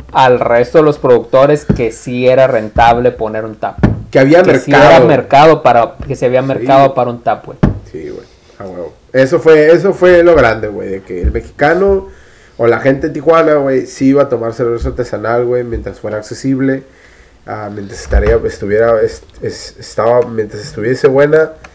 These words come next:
Speaker 2: y, y ya, güey, mientras estuviese buena y mientras tuvieras un precio, un precio accesible, güey.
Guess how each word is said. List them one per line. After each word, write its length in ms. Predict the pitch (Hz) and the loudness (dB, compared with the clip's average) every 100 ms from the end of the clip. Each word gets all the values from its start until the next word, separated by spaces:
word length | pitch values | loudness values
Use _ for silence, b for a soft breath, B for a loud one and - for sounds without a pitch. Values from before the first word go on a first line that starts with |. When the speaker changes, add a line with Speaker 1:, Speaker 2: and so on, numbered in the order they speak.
| b b b _ - | b b b _ -14
Speaker 2:
y, 1500 | 113 110 104 98 95 95 95 95 92 82 80 82 - - - _ _ - | -12 -8 -8 -8 -8 -10 -12 -14 -16 -18 -18 -18 -18 -20 -20 _ _ -18
y 100 | 101 | -4
ya, 160 | 135 | -2
güey, 160 | 233 226 | -2 -2
mientras 300 | 143 120 107 | -4 -4 -8
estuviese 400 | - 113 156 208 | -8 -6 0 4
buena 300 | 226 254 269 - 135 | 6 6 4 2 -4
y 60 | 123 | -6
mientras 240 | 113 107 | -6 -4
tuvieras 200 | 110 120 | -2 -2
un 80 | 123 | -2
precio, 240 | 127 120 131 - | -4 -4 -6 -8
un 80 | 117 | -6
precio 240 | 117 139 | -6 -6
accesible, 380 | - - 101 | -8 -12 -12
güey. 120 | 90 | -12